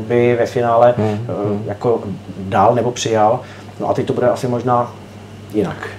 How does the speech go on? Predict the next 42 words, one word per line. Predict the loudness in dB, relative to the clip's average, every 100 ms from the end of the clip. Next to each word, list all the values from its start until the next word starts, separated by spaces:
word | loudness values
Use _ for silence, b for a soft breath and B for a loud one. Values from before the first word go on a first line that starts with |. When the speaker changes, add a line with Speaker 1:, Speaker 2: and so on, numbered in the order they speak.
| -6
Speaker 2:
My | -4
jsme | 0
se | 2
tady | 2 2
o |
tom | 2 0
před | 2 2
natáčení | 0 0 0 2 2 2 4
bavili | 2 4 2 0
spolu | 0 2 2
v | 2
zákulisí, | 0 0 -2 -2 -4
kdy | -4
jsme | -4 -4 -4 B B B -10
přesně | -8 -2 -2
oba | -2 -2 0
dva | 0 -2
vlastně | -2 -4 -2 -2
máme | 0 0 -2
stejnou | -2 0 0 -2
zkušenost | -4 -6 -4 -6 -6
právě | -6 -6
z | -6
toho | -6
roku | -6 -6
dva | -8
tisíce | -8 -12 -8 -6
osm, | -6 -4 -6 -8 B B B
kdy | -6 0 0
na | 0 -4
tom | -6 -6
trhu | -6 -6 -6
vlastně | -6 -8 -8 -6
byli | -4 -4 -4 -8 -14 -16
kupující, | -12 -6 -6 -6 -8 -10
kteří | -8 -10
tomu | -8 -8
trhu | -8 -6 -2
vládli | 0 0 -2 -4 -4 -10 B B B -8
a | -4 -4
vlastně | -6 -8 -10 -10
s-, | -12